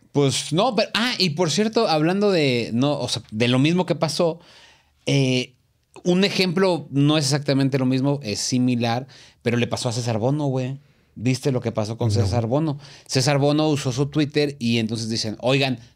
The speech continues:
Speaker 1: necesito su ayuda, banda, porque ya pasó
Speaker 2: <clears throat>
Speaker 1: un año donde esta persona, que no me acuerdo cuál es el nombre, bú-, búscale cuál es el nombre de la persona,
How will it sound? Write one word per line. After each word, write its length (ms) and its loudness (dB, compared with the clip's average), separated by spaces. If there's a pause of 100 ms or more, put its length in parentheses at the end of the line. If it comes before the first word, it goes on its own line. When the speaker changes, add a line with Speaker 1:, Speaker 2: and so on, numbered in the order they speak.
Speaker 1:
necesito 500 0
su 80 -2
ayuda, 320 2
banda, 320 0
porque 300 -2
ya 180 0
pasó 400 0
Speaker 2:
<clears throat> 40 -16
Speaker 1:
un 240 4
año 360 0 (380)
donde 480 0
esta 340 0
persona, 540 0
que 80 -6
no 140 0
me 40 0
acuerdo 300 -2
cuál 160 -2
es 80 -2
el 80 -2
nombre, 220 -2
bú-, 340 -4
búscale 320 -2
cuál 160 0
es 60 -2
el 80 -2
nombre 260 0
de 100 0
la 140 -2
persona, 400 -4